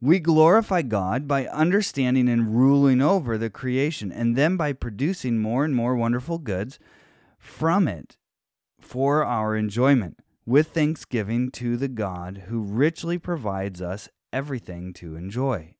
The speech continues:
end quote. Now, wisdom is required for stewardship. We've talked about that many times, and we need to rightly use and enjoy the property, uh,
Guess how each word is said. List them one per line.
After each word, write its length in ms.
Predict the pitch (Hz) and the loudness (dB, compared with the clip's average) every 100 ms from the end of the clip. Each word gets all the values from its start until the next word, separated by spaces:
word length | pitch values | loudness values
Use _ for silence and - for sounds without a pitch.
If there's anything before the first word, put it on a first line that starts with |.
| - | -18
end 200 | 80 78 | -18 -14
quote. 300 | 104 73 - _ _ _ _ _ _ _ _ _ _ _ _ _ _ | -10 -10 -12 _ _ _ _ _ _ _ _ _ _ _ _ _ _
Now, 260 | 147 123 85 _ | 0 0 -4 _
wisdom 640 | 113 123 185 226 208 214 | -8 6 6 6 2 2
is 160 | 202 175 | 2 0
required 560 | 180 - 165 147 127 | -2 0 2 4 2
for 160 | - 117 | -2 -8
stewardship. 680 | - 120 107 87 - - _ _ _ _ | -6 -4 -4 -4 -10 -14 _ _ _ _
We've 180 | - 110 | -10 -6
talked 320 | - 147 165 | 0 2 2
about 300 | 156 139 135 | 0 0 0
that 180 | - 117 | 0 0
many 240 | 107 104 95 | 0 -2 -4
times, 500 | 117 135 185 208 - _ _ _ _ - | -4 -2 -2 -4 -10 _ _ _ _ -4
and 400 | 127 123 120 - | -2 2 0 -2
we 220 | 113 127 | -4 2
need 380 | 127 127 135 151 | 4 6 4 4
to 160 | 175 185 | 0 -2
rightly 500 | 131 104 117 135 147 | 0 -2 -2 -2 -4
use 400 | 127 107 104 98 - | -2 0 -2 -4 -6
and 140 | 107 | -4
enjoy 840 | 104 95 90 104 120 127 85 87 98 _ _ _ _ | -2 -4 -4 -4 0 0 -2 -8 -14 _ _ _ _
the 120 | 101 | -8
property, 760 | - 143 147 - 85 - - _ _ _ _ _ _ _ | -4 0 0 -2 -8 -14 -20 _ _ _ _ _ _ _
uh, 200 | - 82 | -20 -18